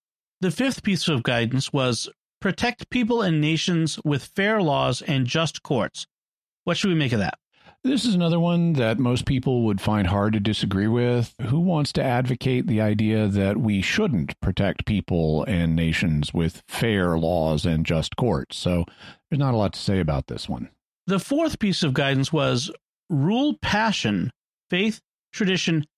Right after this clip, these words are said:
Speaker 1: and all things with tempered reason. Should we find that disturbing?
Speaker 2: In principle, everything in life should be ruled with tempered reason, because reason is a gift that God gave us to discern the truth.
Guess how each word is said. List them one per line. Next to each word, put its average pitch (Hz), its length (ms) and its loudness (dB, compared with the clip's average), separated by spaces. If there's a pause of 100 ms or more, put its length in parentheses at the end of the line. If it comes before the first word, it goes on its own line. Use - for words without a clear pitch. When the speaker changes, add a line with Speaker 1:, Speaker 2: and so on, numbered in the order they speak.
(140)
Speaker 1:
and 156 120 0
all 233 300 0
things 110 500 0 (220)
with 175 220 -2
tempered 180 400 0
reason. 123 480 0 (720)
Should 285 220 -2
we 330 120 2
find 262 260 2
that 247 120 0
disturbing? 214 580 0 (440)
Speaker 2:
In 190 140 2
principle, 135 720 2
everything 190 480 2
in 120 80 2
life 104 460 2
should - 280 -2
be - 140 0
ruled 80 460 2
with - 220 0
tempered 87 380 0
reason, 69 440 0
because 98 400 0
reason 123 500 2
is 110 260 0
a 98 40 0
gift 107 560 -2
that 107 160 0
God 110 320 2
gave 113 280 2
us 80 360 0 (300)
to 143 160 0
discern 127 340 0
the 110 80 0
truth. - 440 -2